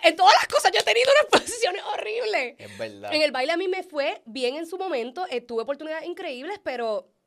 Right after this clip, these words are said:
Speaker 1: en ese momento no tiene, la aceptación del cuerpo no es la que estaba cuando yo era bailarina.
Speaker 2: Sí, total.
Speaker 1: A mí me mataron, a mí me dieron, a mí me jodieron el ego, a mí me jodieron el autoestima.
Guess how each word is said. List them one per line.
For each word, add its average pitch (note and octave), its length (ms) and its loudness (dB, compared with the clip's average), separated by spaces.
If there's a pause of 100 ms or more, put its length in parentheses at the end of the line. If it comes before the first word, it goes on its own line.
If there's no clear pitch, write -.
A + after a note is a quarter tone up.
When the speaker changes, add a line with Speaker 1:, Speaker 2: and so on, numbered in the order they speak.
(200)
Speaker 1:
en G3 140 -6
ese E3 180 -8
momento D4+ 320 -8
no D4 100 -6
tiene, C4 360 -10
la A#3+ 140 -8
aceptación G#3 640 -12
del E4 160 -10
cuerpo B3 340 -10
no G3+ 160 -12
es A#3+ 160 -12
la C#4 140 -10
que A3+ 260 -8
estaba F#3+ 380 -12
cuando B3+ 180 -14
yo F3+ 120 -12
era A3 100 -10
bailarina. C#4 500 -10
Speaker 2:
Sí, F#2+ 180 -16 (240)
total. G#2 460 -18 (160)
Speaker 1:
A A3 140 -10
mí F#3 160 -10
me D4+ 180 -6
mataron, B3 1000 -4
a G3 100 -12
mí F#3 160 -14
me C#4 220 -10
dieron, G#3 500 -10
a A3 40 -10
mí G3 120 -10
me A#3+ 160 -10
jodieron C4 580 -8
el A#3 120 -6
ego, B3+ 220 -8
a C4+ 40 -8
mí A3+ 120 -16
me A3 80 -14
jodieron B3 480 -10
el C#4 60 -8
autoestima. A#3+ 720 -14